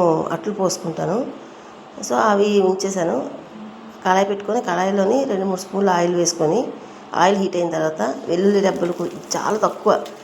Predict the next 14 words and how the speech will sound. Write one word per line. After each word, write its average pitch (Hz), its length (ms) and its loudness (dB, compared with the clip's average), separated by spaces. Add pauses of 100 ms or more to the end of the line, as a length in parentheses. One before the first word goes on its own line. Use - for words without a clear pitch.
(280)
స్పైసెస్ 185 440 0
పడతాయండి. 165 480 0 (140)
కరివేపాకు, 180 580 -2 (360)
ఎండుమిరపకాయ, 175 500 0 (140)
చిన్న 233 240 2
అల్లం 175 220 -2
ముక్క, - 180 -8 (340)
ఆ 190 40 0 (120)
పోపులో 190 300 2 (100)
వేగిన 180 320 2
తర్వాత 165 300 2 (640)
పోపులో 190 340 2
వేసుకోవాలి, 151 440 0
ఆయిల్లో 175 260 2